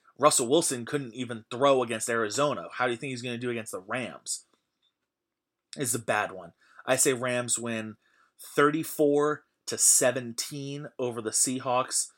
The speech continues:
Yeah, that's, that's all I've got about that. Cowboys at Texans. We got Sunday Night Football, Texas Bowl. I think Te-, Texans are laying three here. I think that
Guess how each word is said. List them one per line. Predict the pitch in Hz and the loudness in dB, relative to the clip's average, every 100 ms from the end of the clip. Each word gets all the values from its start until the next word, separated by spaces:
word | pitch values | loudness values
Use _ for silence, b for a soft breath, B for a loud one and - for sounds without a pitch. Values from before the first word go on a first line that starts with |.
| b b b b _ _ _ _ _ - - - | b b b b _ _ _ _ _ -14 -14 -6
Yeah, | 127 92 - - | -4 -4 -4 2
that's, | 120 - | 2 2
that's | 123 110 - | 0 -2 -2
all | 104 101 | 0 0
I've | 95 | -2
got | 98 92 | -4 -4
about | 90 - | -6 -8
that. | 87 - _ _ _ _ _ _ _ - - _ _ | -8 -10 _ _ _ _ _ _ _ -18 -18 _ _
Cowboys | - 147 151 160 165 | 2 6 6 6 4
at | 147 - | 2 0
Texans. | - 165 - 196 190 - - - _ | 2 2 0 -6 -2 -2 -2 -6 _
We | 123 | -6
got | 127 117 | -2 0
Sunday | - 156 156 | 2 0 0
Night | 151 143 | -2 -2
Football, | - 165 170 175 170 b b b - | -2 0 2 2 0 b b b 0
Texas | 156 156 180 | 2 2 0
Bowl. | 160 185 180 180 _ _ _ _ _ _ _ _ _ _ - | 2 4 4 0 _ _ _ _ _ _ _ _ _ _ -4
I | 123 | -2
think | 120 135 - | 0 -4 -6
Te-, | - 147 - | -2 -2 0
Texans | - 175 196 160 | -2 0 0 0
are | 143 | 0
laying | 123 156 156 135 | 2 0 -2 -6
three | 139 151 156 | -4 -2 -2
here. | - 165 165 170 B B B B B B B B - _ _ _ _ _ - | 0 2 2 0 B B B B B B B B -16 _ _ _ _ _ -10
I | 123 | -8
think | - 165 - | -4 -6 -2
that | 143 135 | -2 -2